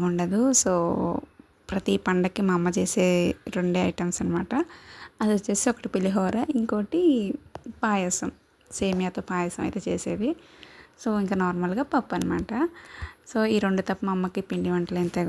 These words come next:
వచ్చేది కాదు. So, ఇంకా ప్రసాదం కింద నేనైతే పరమాన్నం అయితే వండుతున్నాను. ఏదైనా బెల్లం బట్టే టేస్ట్ అయితే బాగుంటది, but ఈ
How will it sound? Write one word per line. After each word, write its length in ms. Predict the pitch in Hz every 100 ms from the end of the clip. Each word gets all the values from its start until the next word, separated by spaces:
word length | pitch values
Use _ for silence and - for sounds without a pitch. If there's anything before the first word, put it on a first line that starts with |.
| 170
వచ్చేది 300 | - 175 170
కాదు. 220 | 175 175 302 - - - - -
So, 60 | - 214
ఇంకా 140 | 202 196
ప్రసాదం 400 | 185 196 190 185
కింద 140 | 190 214 269
నేనైతే 440 | 220 208 202 339 392 - - - - - - -
పరమాన్నం 400 | 220 208 208 202 202
అయితే 160 | 196 202
వండుతున్నాను. 640 | 190 185 185 190 185 208 359 - - - - - - - - - - - - 202
ఏదైనా 320 | 196 214 247 214
బెల్లం 260 | 190 196 208
బట్టే 280 | 208 - 233 233 226 190
టేస్ట్ 260 | 190 - 190
అయితే 140 | 196 185
బాగుంటది, 480 | 180 180 185 196 220 233 208
but 160 | 185
ఈ 20 | 185